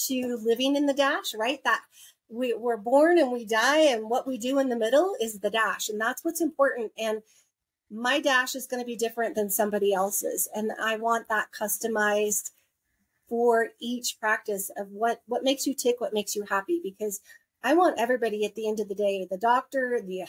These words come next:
hygienist, the assistant, and the patient, to feel great at the end of the day. And is it repeatable? That's how we know it, we're reaching success.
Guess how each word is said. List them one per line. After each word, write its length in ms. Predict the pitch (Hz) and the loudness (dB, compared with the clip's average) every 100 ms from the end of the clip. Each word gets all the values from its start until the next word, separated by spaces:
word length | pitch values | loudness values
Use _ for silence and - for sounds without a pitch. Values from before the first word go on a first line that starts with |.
| - | -4
hygienist, 640 | 254 247 247 240 233 - | -2 0 -2 0 -2 -2
the 120 | 202 | -4
assistant, 560 | 185 - 247 247 247 240 - | -4 -2 -2 0 0 0 2
and 180 | 262 | 2
the 40 | 254 | 2
patient, 460 | - 220 - 196 - _ _ - | 0 -4 -2 -4 -6 _ _ -8
to 140 | 233 | -4
feel 220 | 247 214 | 2 2
great 360 | 190 208 233 254 | 2 0 0 -2
at 140 | 226 220 | -6 -4
the 120 | 214 | -2
end 120 | 214 | 0
of 80 | 202 | -2
the 80 | 196 | 0
day. 280 | 208 202 190 | 2 2 2
And 100 | 190 | -2
is 200 | - 190 | -2 -4
it 100 | 180 | -6
repeatable? 680 | 185 190 - 175 - 160 - _ _ _ | -6 -8 -6 -6 -8 -10 -12 _ _ _
That's 420 | 196 240 262 - - | -4 0 0 -2 -6
how 160 | 240 | -6
we 140 | 233 208 | -6 -2
know 400 | 202 190 196 190 | -2 -2 -2 -6
it, 160 | - 202 | -8 -6
we're 140 | 208 196 | -2 -2
reaching 400 | 196 190 190 185 | -2 -2 -4 -2
success. 640 | - - - - - - | -2 -4 -4 -4 -4 -6